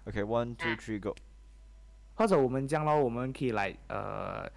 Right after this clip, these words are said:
Speaker 3: 如果你们觉得德语难的话，这样我先来给我姐姐，呃，就是给她，给她讲一下德语，给你们看德语到底是不是一个很难的事情，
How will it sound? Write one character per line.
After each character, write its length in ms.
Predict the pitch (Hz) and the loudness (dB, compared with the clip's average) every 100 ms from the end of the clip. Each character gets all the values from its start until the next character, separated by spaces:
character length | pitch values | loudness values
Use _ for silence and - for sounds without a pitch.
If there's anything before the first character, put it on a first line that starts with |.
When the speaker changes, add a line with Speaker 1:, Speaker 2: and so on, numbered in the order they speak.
| - 143 | -12 2
Speaker 3:
如 140 | 165 | 6
果 120 | 160 | 6
你 80 | 131 | 4
们 100 | 131 | 0
觉 120 | 139 | 2
得 60 | 127 | 2
德 120 | 123 | 2
语 100 | 113 | 2
难 140 | 117 | 0
的 60 | 117 | 0
话， 180 | 127 127 | 0 0
这 120 | 139 | 0
样 120 | 127 | -2
我 160 | 101 98 | -2 -4
先 220 | - 113 | -4 -4
来 140 | 104 110 | -2 -2
给 140 | 110 | -2
我 60 | 98 | -4
姐 100 | 95 | -2
姐， 300 | 107 98 - | 0 0 -4
呃， 280 | 107 95 92 | -6 -4 -6
就 140 | - 147 | -6 -6
是 60 | |
给 120 | 139 | -2
她， 120 | 107 110 - - - | -2 -2 -10 -20 -4
给 80 | 143 | 0
她 120 | 143 | 0
讲 180 | 135 113 | 0 2
一 20 | |
下 100 | 156 | 0
德 160 | 151 120 | 2 2
语， 100 | 101 | 2
给 100 | - | -2
你 60 | 117 | -2
们 140 | 139 - | -2 -4
看 280 | - 196 208 - - - | -2 0 -2 -6 -16 2
德 160 | 170 | 6
语 180 | 190 127 | 8 8
到 180 | 139 165 | 4 2
底 160 | 127 107 | 0 -6
是 120 | 131 | -2
不 40 | |
是 80 | - | 0
一 60 | 123 | 2
个 80 | 156 | 2
很 280 | - 113 101 | 0 -4 -4
难 120 | 104 | -4
的 140 | 113 | -4
事 240 | 110 - 117 | -6 -6 -8
情， 220 | - | -8